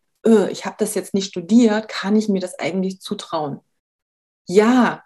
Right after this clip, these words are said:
wenn du diese Leidenschaft, dieses Interesse mitbringst, dann ist die Chance sehr groß, dass du sogar alle Studierten oder viele Studierte, sag mal, outperformst.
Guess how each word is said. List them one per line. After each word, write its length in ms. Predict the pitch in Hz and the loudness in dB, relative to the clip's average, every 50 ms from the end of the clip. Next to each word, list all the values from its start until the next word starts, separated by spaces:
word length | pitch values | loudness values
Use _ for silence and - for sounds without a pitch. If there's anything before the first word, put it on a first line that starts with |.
| _ _ | _ _
wenn 540 | - 160 185 196 220 240 277 294 320 330 330 _ | 0 2 4 6 8 6 6 6 4 0 -2 _
du 400 | - 233 233 233 247 262 277 262 - - | 2 4 4 6 4 2 -2 -4 -8 -6
diese 180 | 196 190 202 | -2 0 2
Leidenschaft, 640 | 190 185 180 196 240 262 269 254 233 226 226 - - | 2 2 2 4 4 4 2 2 0 -2 -2 -4 -6
dieses 200 | 208 190 180 190 | -8 -6 -8 -8
Interesse 400 | 208 190 - - 220 226 240 226 | -10 -10 -6 -4 -2 0 2 2
mitbringst, 840 | 202 214 226 220 - _ - - 190 185 185 202 240 254 - - - - - - - - _ _ _ _ - | 2 0 -2 -4 -6 _ -12 -8 -4 0 2 2 2 2 0 -6 -20 -20 -20 -20 -20 -20 _ _ _ _ -4
dann 160 | - - - | -4 -2 -2
ist 200 | 226 240 - - | -2 -2 0 2
die 80 | 294 285 | 2 2
Chance 420 | - - 226 220 220 233 240 - | 0 -2 -2 2 2 2 2 2
sehr 160 | - 220 220 214 | 0 -4 -4 -4
groß, 500 | - - - 180 180 196 208 214 - - | -4 -4 0 2 2 2 2 0 -2 -8
dass 220 | 190 185 - - | -10 -10 -10 -12
du 80 | - 170 | -16 -16
sogar 640 | - 170 - - 165 165 170 175 196 226 233 226 _ _ _ _ _ _ _ _ _ _ _ | -16 -12 -8 -6 -4 -4 -4 -4 -4 -4 -6 -8 _ _ _ _ _ _ _ _ _ _ _
alle 260 | - - 208 - 233 | -14 -10 -8 -8 -8
Studierten 560 | 226 - - 208 190 190 202 226 226 - 208 202 | -8 -6 -8 -6 -4 -2 -2 -2 -2 -2 -4 -4
oder 180 | - - 190 190 | -4 -6 -10 -10
viele 340 | - - - 233 240 233 | -4 2 4 4 6 4
Studierte, 560 | 226 - - 196 - 196 202 196 202 196 190 190 | 4 0 -4 -4 -2 -2 -2 -2 -2 -6 -6 -4
sag 140 | - 190 190 | -4 -4 -4
mal, 160 | 196 - - - | -4 -4 -2 -2
outperformst. 920 | 202 214 233 - - 294 262 - - - - - - 233 - - _ - | 0 0 0 0 -2 -2 -2 -4 -6 -14 -14 -14 -14 -16 -20 -20 _ -20